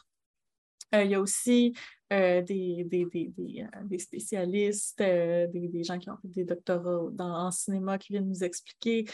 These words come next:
les méthodes, puis tout ça, puis ils vont décortiquer, pour la plupart des films, ils vont décortiquer une scène. Il y a certains films où ce que, bon, il va y avoir plusieurs scènes, mais en général, c'est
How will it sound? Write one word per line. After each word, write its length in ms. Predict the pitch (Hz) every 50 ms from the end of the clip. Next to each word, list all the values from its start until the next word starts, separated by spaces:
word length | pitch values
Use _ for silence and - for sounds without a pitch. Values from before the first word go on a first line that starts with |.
| - - - _ _
les 220 | 214 202 202 196
méthodes, 560 | 190 190 185 180 175 - 247 233 233 233 233 226
puis 80 | 220
tout 100 | - - -
ça, 120 | - - 269
puis 140 | 262 - 240
ils 60 | 220 214
vont 120 | 214 220
décortiquer, 880 | 214 226 220 - 233 214 - - - - - - 269 269 277 285 285 285 - - - - _ _ _ _ - - _ 220 -
pour 140 | - 247 247
la 100 | 247 240
plupart 440 | 247 - 262 254 247 277 269 277 254
des 100 | 254 233
films, 280 | 220 - 277 277 285 262
ils 40 | 240
vont 120 | 220 214
décortiquer 680 | 208 220 214 - 220 220 - - - 254 262 262 - _ _ _
une 260 | 247 254 247 240 226
scène. 400 | 220 214 - 202 175 - - - 208 196 196
Il 80 | 196 190
y 40 | 190
a 40 | 202
certains 460 | 202 - - 262 254 247 - 247 240
films 280 | 240 - 254 247 247
où 40 | 233
ce 100 | 220 220
que, 160 | - - 208
bon, 240 | 202 196 202 202 208 214
il 100 | 214 202
va 100 | 196 185
y 40 |
avoir 240 | 185 180 185 190 190
plusieurs 400 | - - 196 190 202 185 180 175
scènes, 380 | - - 220 226 240 254 254 240
mais 100 | 214 208
en 100 | 196 202
général, 600 | 202 220 214 208 208 202 226 233 247 254 262 254
c'est 380 | 240 - - 247 247 254 247